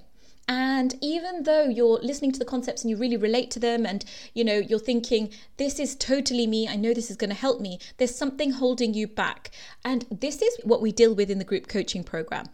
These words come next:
The thing that's holding you back is your own brain. Your brain is wired to ensure your survival, and doing anything new is scary for the brain. And your primitive brain goes into survival mode and says, "No, no, no, don't do anything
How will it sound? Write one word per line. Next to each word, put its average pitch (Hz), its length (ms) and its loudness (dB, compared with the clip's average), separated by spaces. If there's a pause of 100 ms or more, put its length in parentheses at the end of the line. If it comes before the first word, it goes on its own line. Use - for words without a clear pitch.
(240)
The 233 60 0
thing 311 260 -6
that's - 140 -4
holding 277 320 0
you 247 160 0 (200)
back 262 340 -2 (100)
is 220 180 0
your 208 220 2
own 202 240 0
brain. 170 400 -6 (480)
Your 240 100 4
brain 240 320 2
is 277 140 -6
wired 233 480 0 (100)
to 208 680 0 (260)
ensure 240 260 4
your 233 120 6
survival, 247 600 -4 (220)
and 226 160 0
doing 262 400 -2
anything 277 560 2
new 226 460 2 (260)
is 214 580 4
scary 480 460 4
for 294 80 2
the 165 80 2
brain. - 340 -4 (440)
And 233 160 2
your 240 120 0
primitive 269 360 0
brain 233 260 2
goes 220 260 2
into 220 420 0
survival 269 420 0
mode 165 320 -4
and 196 160 -6
says, 196 240 -2
"No, 214 140 -2
no, 214 80 0
no, 190 220 -2
don't 214 260 -2
do 214 180 -4
anything 196 580 -2